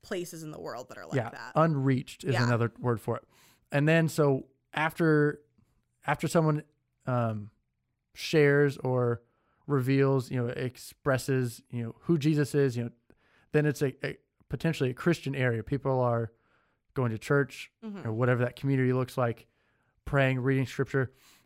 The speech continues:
Speaker 2: But then the spectrum actually continues to move, and then it turns into what's called post-Christian, where the majority of people aren't necessarily Christian,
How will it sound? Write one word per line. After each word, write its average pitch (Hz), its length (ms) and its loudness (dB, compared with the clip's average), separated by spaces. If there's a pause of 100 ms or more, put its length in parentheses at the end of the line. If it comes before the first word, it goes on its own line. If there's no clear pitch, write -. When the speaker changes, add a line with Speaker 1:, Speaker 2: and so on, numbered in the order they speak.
Speaker 2:
But 147 120 0
then 160 340 2
the 139 60 -4
spectrum 165 420 0
actually 147 280 -2
continues 139 440 -4
to 135 80 -2
move, 151 680 0 (560)
and 143 160 0
then 147 120 2
it 143 200 -10
turns 151 280 0
into 147 340 -2
what's 131 200 -4
called 123 180 -8
post-Christian, 143 760 0
where 131 300 0 (800)
the 143 100 0
majority 156 400 2
of 156 80 0
people 147 400 -2
aren't 175 320 -2
necessarily 143 540 0
Christian, 190 540 -4